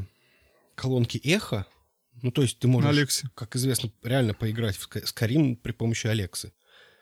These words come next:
Speaker 1: Но при этом, э, ты не можешь его запустить на, на, на Маке. То есть шутки по поводу того, что,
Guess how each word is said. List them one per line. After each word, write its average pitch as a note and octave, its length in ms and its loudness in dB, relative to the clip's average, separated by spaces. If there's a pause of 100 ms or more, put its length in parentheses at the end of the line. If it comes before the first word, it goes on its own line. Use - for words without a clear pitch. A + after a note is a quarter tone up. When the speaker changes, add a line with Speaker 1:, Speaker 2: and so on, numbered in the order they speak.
(1300)
Speaker 1:
Но C3 180 2
при C#3 180 0
этом, B2+ 400 -2 (120)
э, A#2 520 -4 (100)
ты B2+ 100 -2
не C3 80 4
можешь C3+ 280 2
его B2 100 0
запустить - 420 -4
на, A2 80 0
на, A2 180 -4
на A#2 600 -2
Маке. G#2 340 -2 (1080)
То B2 80 0
есть - 280 -2 (280)
шутки - 360 -6
по A#2 100 -6
поводу B2+ 340 -2
того, B2+ 280 0
что, A2+ 440 -2